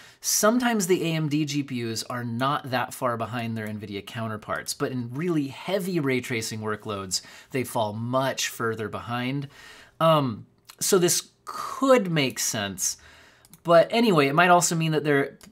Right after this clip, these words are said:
uh, expecting you to use a more aggressive, um, upscaling setting or something like that. Anyway, I don't think there's a lot to write home about, about the C P Us. They're basically saying you can get through, uh,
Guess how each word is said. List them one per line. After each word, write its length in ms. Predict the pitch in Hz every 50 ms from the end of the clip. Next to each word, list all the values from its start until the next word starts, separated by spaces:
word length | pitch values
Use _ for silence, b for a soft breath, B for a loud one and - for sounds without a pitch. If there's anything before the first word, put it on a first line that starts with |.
| _
uh, 320 | - 160 151 135 131 123 123 -
expecting 480 | 135 - - - 147 135 131 - 143
you 100 | 135 127
to 80 | 123 123
use 220 | 123 120 120 113
a 40 | 120
more 260 | 117 117 113 113 113
aggressive, 840 | - - 110 110 107 110 110 110 - - - 113 104 104 101 92 - -
um, 460 | - 120 107 98 92 92 90 85 85 90 _ _ _ -
upscaling 600 | 143 139 - - - 151 151 151 151 151 147 147
setting 380 | - - 135 135 135 139 135
or 120 | 131 104 123
something 340 | - 131 113 110 123 117
like 200 | 113 110 107 107
that. 300 | - 131 120 110 95 - B B B B B B B B
Anyway, 240 | - 226 262 254 -
I 40 | -
don't 160 | - 247 262
think 100 | 262 330
there's 120 | 330 339 285
a 60 | 254
lot 260 | 190 170 180 185 175
to 80 | 190 190
write 180 | 185 180 156
home 260 | 143 143 156 165 175
about, 300 | 175 165 175 170 170 -
about 260 | 147 139 147 147 143 147
the 60 | 147
C 200 | 147 - 151 143
P 140 | - - 117
Us. 460 | 113 113 120 131 139 147 147 - B B B B B B
They're 120 | - 170 160
basically 420 | 156 185 202 214 220 208 202 208
saying 260 | - - 185 175 175
you 120 | 170 170 160
can 220 | - 170 160 147
get 300 | 127 123 156 156 151 -
through, 520 | 147 - - 160 156 156 156 151 147 147 -
uh, 440 | - 135 135 131 127 123 123 123